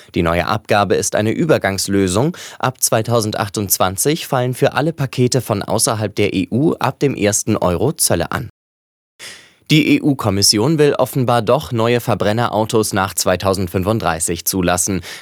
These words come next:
Kanzler Merz findet das gut und begründet das mit der extrem schwierigen Lage der Autoindustrie. Außerdem haben sich E-U-Parlament und Mitgliedstaaten auf neue Recyclingregeln geeinigt.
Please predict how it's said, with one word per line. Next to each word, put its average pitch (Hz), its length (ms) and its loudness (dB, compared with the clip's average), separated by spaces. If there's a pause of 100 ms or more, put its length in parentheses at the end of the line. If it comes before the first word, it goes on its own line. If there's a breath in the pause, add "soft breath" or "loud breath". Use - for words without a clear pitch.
Kanzler 107 320 0
Merz 95 280 -2
findet 113 280 2
das - 160 0
gut 139 280 2
und 156 220 0
begründet 139 420 0
das 127 200 0
mit 123 160 -2
der - 120 0
extrem 113 400 0
schwierigen 110 460 0
Lage 90 300 -2
der 107 200 -4
Autoindustrie. 98 880 -2 (360 loud breath)
Außerdem 123 560 2
haben 131 240 0
sich 117 260 -2
E-U-Parlament 117 760 0
und 95 180 -2
Mitgliedstaaten 113 840 0
auf 95 220 -2
neue 101 320 0
Recyclingregeln 98 1040 0
geeinigt. 98 560 -2